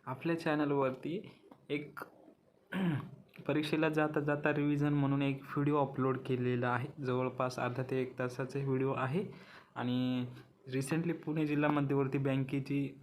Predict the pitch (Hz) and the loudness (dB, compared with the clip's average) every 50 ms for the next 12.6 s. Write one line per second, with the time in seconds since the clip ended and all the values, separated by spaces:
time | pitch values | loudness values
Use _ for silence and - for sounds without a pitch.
0 | - - 180 - 139 143 127 113 127 - - - - 151 143 - - - - - | -10 -6 -2 0 0 0 0 -2 -4 -8 -10 -12 -10 -10 -10 -10 -12 -18 -20 -20
1 | - - 135 131 123 123 139 147 151 147 143 123 127 143 143 143 147 143 139 - | -10 -6 -4 -2 2 2 4 4 4 2 0 0 2 2 2 2 2 0 0 0
2 | 139 131 156 175 - - - - - _ _ - 127 120 117 - - 123 127 120 | 0 0 0 -2 -4 -8 -14 -20 -20 _ _ -10 -8 -8 -8 -6 -6 -4 -4 -4
3 | - - - - 170 175 - - - - 151 151 - 156 - - 156 151 151 - | -6 -4 -2 -2 0 2 2 2 4 4 2 4 2 -2 -2 0 0 0 0 0
4 | 151 147 127 123 - 131 127 - - - - - - - - - 131 123 131 135 | 0 0 0 0 -2 -6 -6 -8 -12 -20 -20 -20 -20 -14 -6 -2 0 0 2 0
5 | 135 131 135 147 147 151 143 143 143 151 151 143 143 143 139 143 147 143 143 135 | 0 -2 -2 -2 -2 0 0 0 0 0 2 2 2 2 2 2 2 0 0 0
6 | 131 127 131 160 170 - - - - - - 139 139 135 131 139 135 139 135 135 | -2 -2 -2 -4 -8 -10 -16 -20 -20 -12 -6 -2 -2 0 2 2 2 0 0 -2
7 | 135 - 160 156 - - - - 143 135 131 131 131 131 131 131 - 131 127 131 | -2 -4 -4 -4 -4 -8 -6 -2 0 2 2 2 2 0 0 0 0 0 0 0
8 | 139 135 139 135 127 131 131 123 127 123 123 123 127 135 135 123 117 123 127 120 | 0 2 2 2 2 2 0 0 0 0 0 0 0 0 0 -2 -2 0 0 0
9 | 123 120 143 175 - - - - - 170 147 - 165 175 - - - _ _ _ | 0 -2 -2 -4 -6 -10 -14 -10 -10 -8 -6 -6 -8 -8 -10 -14 -20 _ _ _
10 | _ _ - - - 131 131 135 131 131 147 - - - - 143 139 - - - | _ _ -10 -4 -2 0 0 0 2 0 0 -2 -2 -4 -8 -8 -6 -8 -6 -4
11 | 143 135 135 - - - 139 131 127 127 135 151 156 139 127 131 127 127 123 127 | -4 -4 -4 -4 -4 -2 0 0 0 0 0 0 2 2 4 4 4 4 4 2
12 | 123 127 123 123 123 131 127 127 135 123 123 | 2 2 0 0 0 0 0 0 -2 -4 -4